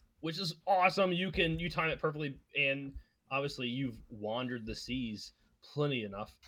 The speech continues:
to understand where Denal is in relation to, uh, the sea and your positioning, and you are able to cut the corner, and you realize that by doing so where you did, you have just, instead of it taking another two days at the end of the second day,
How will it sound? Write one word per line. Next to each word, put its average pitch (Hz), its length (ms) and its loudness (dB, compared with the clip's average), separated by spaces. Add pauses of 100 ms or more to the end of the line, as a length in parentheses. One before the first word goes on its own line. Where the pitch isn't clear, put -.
(260)
to 123 180 0
understand 117 800 -2
where 120 240 0
Denal 117 400 0
is 120 180 -2
in 117 80 -2
relation 117 480 -2 (120)
to, 110 340 -2
uh, 104 320 2
the 113 80 -6
sea 120 360 0
and 107 100 -2
your 117 160 0
positioning, 123 580 -2 (320)
and 110 720 4
you 123 400 4
are 117 120 2
able 117 200 0
to 113 60 -4
cut - 280 0
the - 60 -12
corner, 117 440 -2 (300)
and 120 80 -2
you 123 140 4
realize 123 560 4
that 117 240 0
by 110 400 2
doing 135 240 6
so 127 180 4
where 120 160 0
you 117 140 0
did, 117 320 4
you 113 100 0
have 110 100 0
just, 117 300 -2
instead 170 280 8
of 156 100 10
it 147 120 4
taking 139 300 4
another 123 380 4 (280)
two 156 200 12
days 139 260 8
at 120 60 -2
the 127 80 0
end 123 80 2
of 117 80 2
the 110 40 -2
second 131 380 4
day, 156 340 6